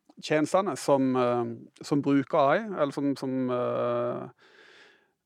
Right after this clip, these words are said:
at de går inn på en såkalt som blanket license, at de rett og slett, eh, henter inn penger, eh, og betaler ut en lisens til type Tonogramo eller til, eh, eh,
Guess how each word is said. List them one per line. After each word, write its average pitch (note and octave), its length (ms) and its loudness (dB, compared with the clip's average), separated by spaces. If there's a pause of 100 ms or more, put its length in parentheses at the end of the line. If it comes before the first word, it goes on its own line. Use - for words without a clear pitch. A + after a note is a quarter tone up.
(140)
at C3+ 140 -4
de D3 160 2
går C#3+ 160 2
inn C#3+ 220 4
på - 100 2
en C3+ 80 4
såkalt C3 380 0
som B2+ 120 -2
blanket C3 380 -2
license, C3 640 -2
at B2 140 -4
de B2 220 -4 (440)
rett B2+ 160 -4
og - 80 -14
slett, - 400 -4
eh, A#2 240 2
henter C3 240 -2
inn C3+ 100 -2
penger, B2+ 380 -2 (160)
eh, A#2 1040 0
og A#2+ 120 -6
betaler B2+ 520 -2
ut C3 160 -6
en A#2+ 80 -4
lisens B2 500 -6
til A#2 300 -4 (180)
type - 240 -12
Tonogramo A#2 800 -2
eller A#2 520 -2
til, A#2+ 320 -4
eh, A#2 500 -4 (640)
eh, A#2 360 -6